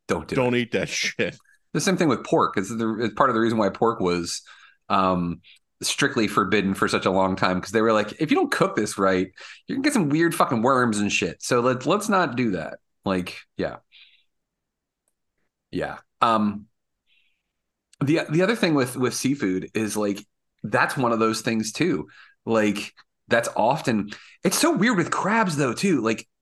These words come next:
Speaker 1: oftentimes seafood is one of those things where, like, "Oh, it's expensive. We can't do that. I don't have the money for that." But somehow in this area, everybody is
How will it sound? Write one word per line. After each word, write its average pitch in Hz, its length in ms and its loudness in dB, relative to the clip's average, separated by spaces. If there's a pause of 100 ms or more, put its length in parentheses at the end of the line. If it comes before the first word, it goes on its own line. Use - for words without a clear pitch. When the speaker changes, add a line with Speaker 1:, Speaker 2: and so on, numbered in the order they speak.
Speaker 1:
oftentimes 170 720 2
seafood 143 380 2
is 113 100 0
one 123 120 2
of 113 60 0
those 113 140 0
things 110 180 -2
where, 123 80 0
like, 104 200 0
"Oh, 139 200 2
it's 107 140 -4
expensive. 101 680 -4
We 101 100 -4
can't 107 260 -2
do 98 120 -2
that. 80 180 -6 (920)
I 110 40 2
don't 120 100 4
have 120 100 0
the 107 60 0
money 101 180 0
for 90 140 -6
that." 78 180 -8 (640)
But 113 140 -4
somehow 170 720 0
in 107 260 0
this 170 320 0
area, 104 460 0 (160)
everybody 131 640 2
is 110 160 -2